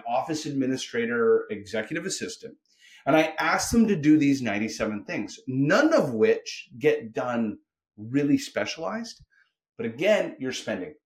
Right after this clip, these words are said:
five thousand dollars a month, eight thousand dollars a month, whatever you ca-, you know,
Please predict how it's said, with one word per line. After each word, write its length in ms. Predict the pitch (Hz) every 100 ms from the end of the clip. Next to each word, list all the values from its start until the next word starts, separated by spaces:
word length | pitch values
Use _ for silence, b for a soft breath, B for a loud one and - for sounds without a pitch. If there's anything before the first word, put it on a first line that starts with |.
| _
five 240 | 110 107 -
thousand 340 | 92 95 95
dollars 260 | 82 80 80
a 20 |
month, 200 | 73 73 -
eight 260 | 196 202 -
thousand 340 | 123 123 117
dollars 280 | 107 98 95
a 60 |
month, 180 | 92 87 101
whatever 340 | 101 101 101
you 320 | 98 101 101 _ _ _ -
ca-, 160 | -
you 100 |
know, 60 | 135